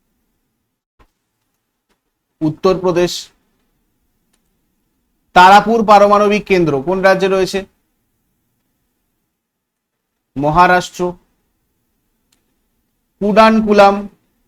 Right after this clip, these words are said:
পারমাণবিক কেন্দ্র, এটা রয়েছে তামিলনাড়ুতে।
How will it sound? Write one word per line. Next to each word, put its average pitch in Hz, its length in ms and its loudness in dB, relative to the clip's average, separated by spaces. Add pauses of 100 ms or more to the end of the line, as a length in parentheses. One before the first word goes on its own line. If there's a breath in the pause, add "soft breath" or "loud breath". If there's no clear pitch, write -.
(200)
পারমাণবিক 185 580 0
কেন্দ্র, 175 460 -2 (2500)
এটা 156 220 -6
রয়েছে 175 320 -2
তামিলনাড়ুতে। 180 800 -2